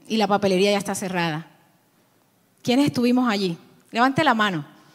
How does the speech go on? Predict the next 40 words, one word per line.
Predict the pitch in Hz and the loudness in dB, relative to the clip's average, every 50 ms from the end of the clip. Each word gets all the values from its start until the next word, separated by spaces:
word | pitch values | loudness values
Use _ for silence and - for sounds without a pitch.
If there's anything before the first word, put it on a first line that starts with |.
| _ _ _ _ | _ _ _ _
¿Quiénes | - 339 320 311 339 330 | 4 6 6 6 6 4
estuvimos | 311 - 277 269 262 262 262 254 247 | 2 2 0 0 2 2 0 0 -2
allí? | 214 196 196 190 170 165 - - - - - | -2 -2 -2 -4 -6 -8 -10 -14 -20 -20 -18
Entonces, | - - 170 - 294 277 | -8 -4 0 2 4 6
los | 277 277 233 | 6 4 4
niños | 269 330 381 381 392 370 - | 4 2 2 2 0 0 0
que | - | 0
hoy | 330 311 | 2 4
vemos | 294 311 311 330 330 277 | 4 4 4 4 2 2
graduarse | 277 247 233 233 254 262 254 240 240 - | 2 2 4 6 8 8 8 6 4 2
y | 240 | 0
las | 233 226 226 | 0 0 0
mujeres | 233 233 240 302 294 339 | 0 0 2 2 2 2
que | 330 330 | 2 2
nos | 285 254 | 0 2
vemos, | 240 247 262 285 294 285 269 220 - - - | 2 2 2 2 2 0 -2 -8 -14 -14 -8
las | - 233 233 226 | -4 -2 -2 -2
mamás | 226 214 226 262 285 269 277 | -2 0 2 2 2 2 2
estuvimos | 269 262 247 233 233 240 254 | 0 -2 -2 0 0 0 0
desde | 233 226 220 214 | 0 -2 -2 -4
el | 202 196 | -4 -4
prekinder. | - 190 180 - 202 202 180 170 160 160 160 - - _ _ - - - - - | -4 -6 -6 -4 -6 -6 -4 -4 -6 -6 -8 -10 -16 _ _ -20 -20 -20 -14 -10
Así | 226 226 254 | -6 -4 0
que | 233 262 247 | 0 2 4
la | 247 240 233 | 4 4 4
mamá | 233 233 226 214 247 330 339 285 240 214 214 - - - - - | 2 2 0 2 4 4 6 6 6 4 0 -4 -12 -12 -4 -4
es | 240 220 | -2 2
digna | 208 285 285 277 294 294 | 4 6 6 8 6 6
de | 285 285 | 4 4
felicitar | 285 240 233 226 - 220 202 - 254 240 233 240 | 2 0 0 0 -2 -2 0 2 2 2 2 2
cuando | 233 220 202 208 | 0 -2 0 0
se | 226 226 | 0 0
le | 202 190 | 0 2
gradúa | 196 185 185 185 196 208 | 2 4 6 6 6 6
un | 208 202 196 185 | 6 4 4 2
hijo. | 170 147 - 147 143 - - - - - - - - - - - - - - - - - - - - - - - - - - - - - - - - - - - - - - - | 2 0 0 -4 -6 -8 -8 -10 -10 -10 -10 -8 -8 -8 -10 -10 -10 -10 -10 -10 -10 -12 -12 -14 -14 -14 -14 -12 -12 -12 -12 -12 -12 -12 -12 -12 -12 -12 -12 -12 -12 -8 0 4
Y | |
el | 311 320 | 4 6
papá | 320 339 330 381 359 | 6 8 8 8 8
también. | 320 330 294 262 233 208 185 165 147 | 8 8 8 8 8 6 6 4 2